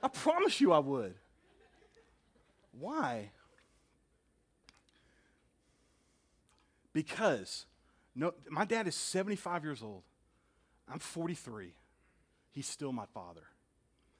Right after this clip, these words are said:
And when he walks into the room, I just have this feeling, this, this conditioned feeling within me, because I'm his son, that I need to be up.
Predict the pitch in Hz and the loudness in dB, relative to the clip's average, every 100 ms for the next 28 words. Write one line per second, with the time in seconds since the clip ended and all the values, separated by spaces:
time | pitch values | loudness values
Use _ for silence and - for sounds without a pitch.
0 | _ - 139 135 226 185 143 165 - - | _ -10 -8 -4 -6 -6 -8 -8 -8 -2
1 | 160 156 170 139 110 117 143 165 165 _ | -2 -2 -4 -4 -6 -6 -6 -8 -12 _
2 | _ _ _ - - 165 - 233 - - | _ _ _ -20 -12 -10 -6 -6 -6 -8
3 | 156 147 139 - - - 175 190 143 113 | -10 -8 -8 -8 -10 -6 -4 0 -2 -2
4 | 131 - 165 - - - _ - 170 120 | -6 -2 -4 -4 -12 -20 _ -4 -2 -2
5 | 104 170 - 214 214 - - 175 180 160 | 0 0 2 -2 -2 -4 -6 -2 0 2
6 | 135 135 - - 156 165 135 92 87 _ | 2 -2 -4 -2 0 2 0 -2 -10 _
7 | _ _ _ - _ _ _ _ - 147 | _ _ _ -20 _ _ _ _ -2 -2
8 | - 180 - 147 139 - - 190 - - | 4 4 4 0 0 -2 0 0 0 -6
9 | 165 143 87 - _ _ _ _ - - | -6 -8 -10 -18 _ _ _ _ -18 -8
10 | 127 165 170 156 120 123 - - - - | -2 0 0 -2 -4 -6 -6 -4 -6 -6